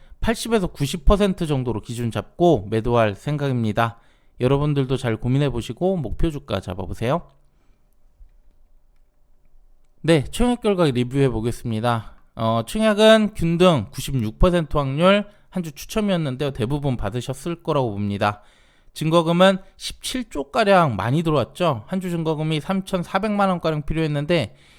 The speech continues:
이때 파킹 십사 퍼센트, 대출은 삼십오 퍼센트를 넘겨야 수익이 됩니다. 수익 가능성 높아 보이고요. 또 가성비 한 주로 하신 분들은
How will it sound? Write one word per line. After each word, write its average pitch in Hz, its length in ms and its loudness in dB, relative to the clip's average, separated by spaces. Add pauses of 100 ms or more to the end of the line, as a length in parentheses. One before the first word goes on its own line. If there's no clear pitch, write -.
(120)
이때 147 200 -4
파킹 208 460 -2
십사 190 400 -2
퍼센트, 123 560 -2
대출은 143 460 0 (360)
삼십오 156 520 -2
퍼센트를 175 640 0
넘겨야 143 480 0
수익이 131 300 -8
됩니다. 95 580 -2
수익 214 200 -6
가능성 165 380 0
높아 110 300 -2
보이고요. 143 720 -2
또 156 80 -4
가성비 180 500 -2
한 220 240 -2
주로 226 240 2
하신 196 280 2
분들은 170 540 2